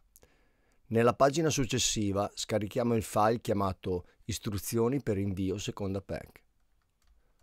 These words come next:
Apriamo quindi il file scaricato e scorriamo il documento fino in fondo per scoprire di quali documenti abbiamo bisogno.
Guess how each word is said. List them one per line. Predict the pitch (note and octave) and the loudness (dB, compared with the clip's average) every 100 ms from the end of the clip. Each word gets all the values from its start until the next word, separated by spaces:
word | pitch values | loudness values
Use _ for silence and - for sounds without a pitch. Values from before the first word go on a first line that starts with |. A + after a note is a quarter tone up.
| - - _ _ _ _ _ _ _ _ _ _ _ _ _ _ | -20 -20 _ _ _ _ _ _ _ _ _ _ _ _ _ _
Apriamo | A2 - C3+ C3 B2 | 2 4 4 4 2
quindi | C3+ B2+ | 0 2
il | B2 | 2
file | - A#2+ A#2 | 4 4 4
scaricato | - A#2 G#2+ - G#2+ G2 F#2 C3 C#3+ _ _ | 2 0 -2 -2 0 0 -2 -4 -4 _ _
e | - G#2+ | -2 -2
scorriamo | - A#2+ G#2+ A2+ G#2 G#2 | 0 0 2 2 2 0
il | G#2 | -2
documento | A2 B2 A#2+ A2 A2+ | -2 0 0 0 0
fino | G2+ A2 | -2 -2
in | A2 | -2
fondo | - F#2+ E2 D#2+ F2 | -4 -6 -6 -6 -6
per | - G#2+ | -4 -2
scoprire | - A#2 A#2 A2 | -2 -2 0 0
di | G#2 G#2+ | -2 -2
quali | A2+ G#2 | 0 0
documenti | G#2+ C#3 A#2 F#2+ G2 A2 | 0 0 -2 -2 -2 -4
abbiamo | G2+ G2 D#2+ F2+ F#2+ | -2 -2 -2 -4 -6
bisogno. | G2 G2 E2 D2+ D2+ | -6 -4 -6 -6 -10